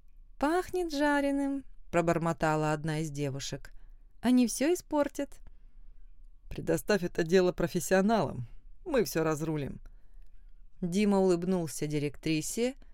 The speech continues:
Speaker 1: самой счастливой улыбкой.
Speaker 2: "Что-то сомневаюсь",
Speaker 1: сказал ее парень, беспокоившийся девушке.
Speaker 2: "Надо звать Темнова".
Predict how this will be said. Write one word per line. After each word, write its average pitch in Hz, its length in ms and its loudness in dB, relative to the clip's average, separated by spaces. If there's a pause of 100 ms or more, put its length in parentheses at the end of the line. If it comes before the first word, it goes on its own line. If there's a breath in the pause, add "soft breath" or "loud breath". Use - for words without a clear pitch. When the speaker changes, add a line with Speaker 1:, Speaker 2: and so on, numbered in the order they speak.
(300)
Speaker 1:
самой 285 540 4
счастливой 156 680 0
улыбкой. 131 680 -6 (1120 soft breath)
Speaker 2:
"Что-то - 680 -2
сомневаюсь", 175 920 2 (420)
Speaker 1:
сказал 165 520 0
ее 151 540 -2
парень, 175 440 2 (400 soft breath)
беспокоившийся 160 1080 0
девушке. 127 640 -6 (1500)
Speaker 2:
"Надо 233 420 6
звать 196 300 8
Темнова". 196 580 2